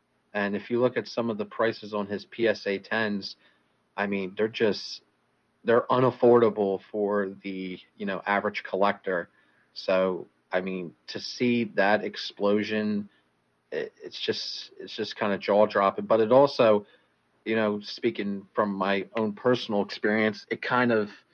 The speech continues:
you know, I didn't have any Kobe Bryant cards in my collection because when I buy basketball, I mainly focus on the Philadelphia seventy-sixers since I'm a Philadelphia seventy-sixers fan. So after seeing,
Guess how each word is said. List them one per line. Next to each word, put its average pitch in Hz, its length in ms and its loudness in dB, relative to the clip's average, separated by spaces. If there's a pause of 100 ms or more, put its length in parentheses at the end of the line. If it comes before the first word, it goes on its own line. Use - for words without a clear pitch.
(320)
you 123 120 -2
know, 110 220 4
I 113 100 4
didn't 143 200 4
have 127 240 2
any 104 180 0
Kobe 104 300 -2
Bryant 101 340 0
cards 101 300 -2
in 104 40 -4
my 95 140 -2
collection 117 640 -4
because 110 280 -8
when 101 120 -6
I 107 220 -2 (580)
buy 98 200 2
basketball, 104 680 2
I 98 160 0 (240)
mainly 110 500 -2
focus 104 540 -4
on 101 240 -2
the 95 60 -6
Philadelphia 101 520 -2
seventy-sixers 95 960 -4
since 90 240 -8
I'm 92 220 -6
a 90 200 -8 (140)
Philadelphia 95 480 2
seventy-sixers 95 720 -2
fan. 104 400 0 (540)
So 98 640 4 (260)
after 123 280 0
seeing, 104 720 0